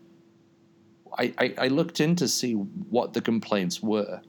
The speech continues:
and whether were any, any were available online. And to be honest, I couldn't, I could find very little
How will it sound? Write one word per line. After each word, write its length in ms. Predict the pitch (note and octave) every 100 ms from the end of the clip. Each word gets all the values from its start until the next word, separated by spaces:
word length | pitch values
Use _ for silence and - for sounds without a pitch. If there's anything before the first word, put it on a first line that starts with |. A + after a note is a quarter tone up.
| - - - _ -
and 180 | G#2+ G#2
whether 220 | G#2 G#2
were 220 | G#2 G2+
any, 260 | G#2 G#2 G2+
any 180 | G#2 G#2+
were 200 | G2 F#2+
available 380 | F#2 G2 G2+ F2+
online. 380 | F#2 F#2+ G#2 G2
And 160 | G2
to 80 | -
be 80 | B2+
honest, 220 | G3 G3+
I 60 | -
couldn't, 540 | - E3 D3+ - - -
I 40 |
could 140 | - B2+
find 180 | -
very 180 | B2+ A#2
little 540 | G#2+ G2 A#2+ - F2+